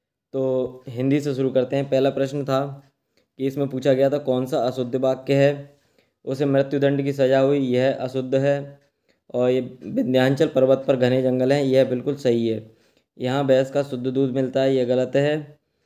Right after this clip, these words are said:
और मेरे को उससे बात करना पसंद नहीं, यह भी गलत है। तो इस तरीके से, अ, पहला, तीसरा और चौथा गलत हो जाएंगे और ऑप्शन नंबर बी सही हो जाएगा। "खग जाने खग की ही भाषा का अर्थ है समान प्रवृत्ति वाले ही एक दूसरे को सराहते हैं।"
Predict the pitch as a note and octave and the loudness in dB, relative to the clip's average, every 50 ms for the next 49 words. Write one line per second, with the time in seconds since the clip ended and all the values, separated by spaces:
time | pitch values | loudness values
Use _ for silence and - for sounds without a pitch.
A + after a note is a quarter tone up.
0 | _ _ _ - - B2 B2+ B2+ C3 C3 B2+ C3 C3 C3+ C#3+ C#3+ C#3 C#3+ C3 C#3 | _ _ _ -10 -6 -4 -2 -2 -2 -2 0 0 2 2 2 2 0 0 -2 -2
1 | - C#3 B2+ C3 C3 C3 - C3+ C3+ B2+ B2+ B2 C3 C3+ C3 C3+ C#3+ D3 C#3+ C3 | -2 -2 0 0 0 -2 -2 -2 -2 -2 -2 -2 -2 -2 -4 -4 -4 -2 0 0
2 | B2 A2+ A#2 A2 A2+ A2 A2 G#2 G#2 A2 A2 A2 A#2+ B2 B2 B2+ C3+ C3 C3+ C3 | 2 2 0 0 -2 -2 -4 -4 -6 -6 -6 -6 -4 -6 -4 -2 -2 0 0 0
3 | B2+ D3 C#3 C#3 D#3 D#3 D3+ D3+ - _ _ _ _ _ _ _ _ _ _ _ | -2 -2 -2 0 0 -2 -2 -4 -10 _ _ _ _ _ _ _ _ _ _ _
4 | _ _ _ _ _ _ _ _ _ _ _ _ _ _ _ _ _ _ _ - | _ _ _ _ _ _ _ _ _ _ _ _ _ _ _ _ _ _ _ -6
5 | A#2+ B2 B2 B2+ B2+ B2+ - C3+ B2+ C3 C#3 D3+ D#3 D#3 D3+ C3+ C3 D3+ C#3+ C#3+ | -4 -2 0 0 -2 0 2 2 4 4 4 4 2 2 0 -2 0 4 4 4
6 | C#3+ C3+ C#3+ C3+ C3+ C3 C#3+ B2+ A#2+ B2 B2 A#2+ B2 B2 A#2+ B2+ B2 B2+ C3+ C#3+ | 4 4 2 0 0 0 0 0 0 0 0 0 0 -2 0 0 0 -2 -2 -4
7 | D#3 E3 D#3+ _ _ _ _ _ _ _ - A2+ A#2 B2 C3 B2 - G#2+ B2 A#2+ | -6 -8 -12 _ _ _ _ _ _ _ -10 -6 -4 -2 -2 -2 -4 -4 -6 -4
8 | - C#3 B2+ B2 A#2+ B2 C3 D3 D#3 D#3 - - _ - B2 A2+ C3 D3+ D#3 D3 | -2 -2 -2 -2 0 0 -2 -2 -2 -6 -10 -20 _ -16 -8 -4 -4 -2 -2 -4
9 | - - C3 B2 B2 A#2+ A#2 A2+ A2 A2 G#2+ G#2 G2+ G#2 G#2 G#2+ - _ _ _ | -2 0 2 4 4 4 4 2 2 0 -2 -2 -4 -8 -10 -14 -16 _ _ _
10 | _ _ _ _ - C3+ C3+ D3 D3+ C#3 C#3+ C#3 C#3+ D3+ D3+ D3 - C3+ C3+ C#3+ | _ _ _ _ -6 -4 -2 0 2 2 2 2 2 0 -4 -2 0 2 2 4
11 | C#3+ C#3 C#3 C#3+ C#3+ C#3+ D3 D3+ C3+ C3+ C3 C3 C3 C#3+ C#3+ C3 C#3 C3+ C3 C3 | 2 0 0 0 0 2 2 2 2 2 0 0 0 0 2 2 4 4 4 4
12 | C3 C#3 C#3+ C#3+ C#3 C#3 B2 C3 C3+ C#3+ C#3 C#3 C3+ C3+ C3+ C3+ C3+ C3+ B2+ B2+ | 2 2 0 0 0 -2 -2 0 0 0 0 2 2 2 2 2 0 0 2 2
13 | B2+ B2+ C3 C3+ C#3+ A#2+ F#2 B2+ C3+ C3 B2 B2+ A#2+ A#2+ B2+ B2 B2 B2 D3+ D3 | 4 4 2 2 0 2 2 0 0 0 0 -4 -4 -2 -2 -2 0 -2 -2 -2
14 | - C3 A2+ A2+ A2+ A#2 A2+ A#2 A#2+ A2+ A2 A2 G#2 G2+ G#2 | -2 -2 -2 0 0 0 0 0 -2 -4 -2 -4 -6 -8 -10